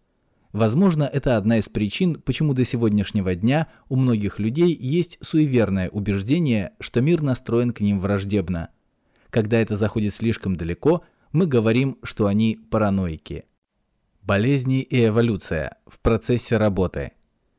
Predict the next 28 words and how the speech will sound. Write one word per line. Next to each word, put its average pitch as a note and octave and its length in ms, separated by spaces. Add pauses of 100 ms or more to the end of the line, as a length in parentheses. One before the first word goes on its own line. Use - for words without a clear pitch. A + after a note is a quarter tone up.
(320)
Как D#3+ 240
я C#3 80
сказал, D3 520
хищники D#3+ 540
не D3+ 280
единственные, A#2 600
кто - 160
настроен B2 460
к - 80
вам G2 200
враждебно. F#2+ 720 (440)
Паразиты — G#2+ 760
более C3 360
коварная G2+ 560
угроза, A#2+ 580
и C#3 240
они E3 240
точно C#3+ 400
так G#2 220
же G#2 100
опасны. F#2+ 600 (580)
В - 60
число A#2+ 320
паразитов A#2 680
входят C3 400
солитеры A#2 580
и A#2+ 140
глисты – A#2+ 640